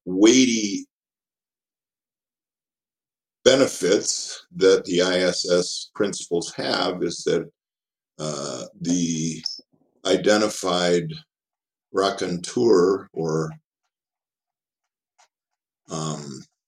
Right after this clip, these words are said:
United Nations appointed person to look into children and children's rights and human rights and trafficking is part of their group that did initially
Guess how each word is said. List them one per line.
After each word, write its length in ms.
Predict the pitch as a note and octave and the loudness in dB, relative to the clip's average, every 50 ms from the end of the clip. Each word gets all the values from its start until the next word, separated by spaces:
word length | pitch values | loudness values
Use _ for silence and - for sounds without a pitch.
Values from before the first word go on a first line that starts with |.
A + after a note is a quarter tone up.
| - - - | -10 -8 -6
United 560 | F#2+ F#2+ F#2 F#2+ G2+ A2 A2+ G#2+ G2 F#2 F2+ | -6 -4 -2 2 4 4 6 6 4 2 0
Nations 720 | F#2 F#2+ G2 G#2+ G#2+ G#2+ - - F#2+ F#2+ F#2 F2+ F2 - | -4 -2 0 0 0 0 -2 -4 -4 -4 -4 -4 -4 -6
appointed 760 | F2 D#2 D#2+ _ _ - G#2 G#2 G#2 G#2 G2 F#2 E2+ - - | -6 -8 -10 _ _ -6 -4 -2 0 0 0 0 -2 -4 -8
person 560 | - - G#2 G2 G2+ - - - F2 F2 D#2+ | -4 0 0 0 0 -2 -4 -6 -6 -6 -6
to 140 | E2 - E2 | -6 -6 -4
look 300 | E2+ F2 F#2 F#2 F2+ - - - | -2 0 0 0 0 -2 -6 -6
into 920 | - G2 G2 G#2 G2+ G2 F2+ - - - F2 F2 F2 E2+ E2+ E2+ E2 D#2+ - - _ _ _ _ _ _ _ _ _ _ _ _ _ _ _ _ _ _ _ _ _ _ | -4 -4 -2 -2 -4 -4 -6 -8 -6 -4 -2 0 0 0 0 -2 -4 -6 -10 -16 _ _ _ _ _ _ _ _ _ _ _ _ _ _ _ _ _ _ _ _ _ _
children 880 | - - - A#2 A2+ A2+ G#2+ G#2 G#2 G2 G2 G2 F#2+ F#2 F#2 F2+ F2+ - _ _ _ _ - | -4 0 4 4 6 6 4 2 0 0 -2 -4 -4 -4 -4 -6 -6 -10 _ _ _ _ -12
and 340 | F2+ F2 E2 E2 D#2+ D#2+ D#2 | -8 -8 -6 -6 -6 -8 -8
children's 560 | D#2+ - G#2+ G#2 G#2 F#2+ G2 F#2+ F#2 F#2 E2 | -4 0 2 2 2 2 0 -2 -2 -4 -2
rights 460 | F2 F#2 F#2+ F#2 G2 F#2 F2+ - - | 0 2 2 4 2 2 0 -4 -6
and 140 | F2 F2 F2 | -6 -6 -6
human 440 | E2+ F#2 G#2 G2+ G2 F#2+ F#2 F2+ F2 | -6 -6 -6 -6 -4 -4 -4 -4 -2
rights 400 | F2 F2 F2+ F2+ E2 - - - | -2 0 0 -2 -2 -4 -8 -10
and 120 | D#2 D2+ | -10 -10
trafficking 960 | D#2 - - A#2 B2+ C3 - - E2+ D#2+ - - E2 D#2 D#2+ E2 E2+ D#2+ D#2+ - - | -8 -6 -4 -2 -2 -2 -4 -4 -6 -8 -6 -8 -8 -8 -8 -8 -8 -10 -10 -10 -8
is 300 | F2 E2+ D#2+ D#2+ - - - - | -6 -6 -6 -8 -10 -16 -14 -8
part 320 | - G2 G2 F#2+ - - - - - | -2 0 2 0 0 -2 -6 -10 -6
of 280 | F#2 F2+ F2+ F2+ F2+ - - | -2 -2 -2 -2 -4 -6 -6
their 480 | - E2+ E2 E2 E2 E2 D#2 D#2+ D#2 D#2 _ _ _ _ _ _ _ _ _ _ _ _ _ _ _ | -2 -2 0 0 0 -2 -2 -4 -6 -10 _ _ _ _ _ _ _ _ _ _ _ _ _ _ _
group 500 | E2 F2 F#2+ G2+ A#2+ A2+ G2 F2+ F2+ F2 - - - _ _ _ _ - | -8 -6 0 2 2 4 2 2 -2 -4 -12 -20 -20 _ _ _ _ -8
that 360 | - F2 F#2 F2+ - - - | -2 0 0 0 0 -4 -6
did 420 | - F#2+ F#2+ G2 G2 F#2+ F2 - - | -2 2 4 4 4 2 -2 -8 -6
initially 920 | F2+ F2+ F2+ F#2 F#2 F#2 - - - F2+ F2+ F2 D#2+ D#2+ D#2+ D#2+ D#2+ D#2 | -4 -4 -4 -4 -4 -6 -6 -6 -6 -4 -2 -2 -2 -2 -2 -4 -6 -8